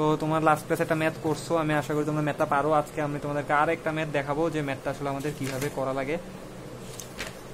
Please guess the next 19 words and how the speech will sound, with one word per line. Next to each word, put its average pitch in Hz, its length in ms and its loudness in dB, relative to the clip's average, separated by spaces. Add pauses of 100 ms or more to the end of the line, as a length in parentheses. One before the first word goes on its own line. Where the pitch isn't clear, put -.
(200)
আশা 147 160 -4
করি 160 180 0
তোমরা 160 140 0 (100)
স্টেপগুলা 165 680 2 (120)
বুঝে 147 240 2
যাবে 135 180 2
আর 123 100 -4
কি। - 80 -14 (680)
আর 139 120 2
হচ্ছে 135 220 -8
তোমাদের 151 260 0
ডিজাইনের 151 320 0
ম্যাথটা 151 260 0
দেখাবো। 147 240 0 (800)
Already 147 300 -2
সাত 143 120 0 (100)
মিনিট 156 240 -2
হয়ে 143 160 -2
গেছে। 151 200 -2